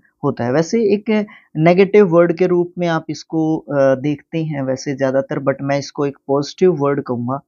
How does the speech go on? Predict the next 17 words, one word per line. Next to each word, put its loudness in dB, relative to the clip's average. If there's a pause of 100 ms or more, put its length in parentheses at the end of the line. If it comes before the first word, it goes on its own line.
(540)
क्यों 2
कहूँगा? -2 (440)
क्योंकि, 2
अ, -2
derelict 2
पर्सन -2 (140)
किसी -4
न 0
किसी, -2 (380)
अ, 4 (180)
दूसरे 4
पर्सन -2
के -2
कारण 0
हो -4
सकता -6
है -6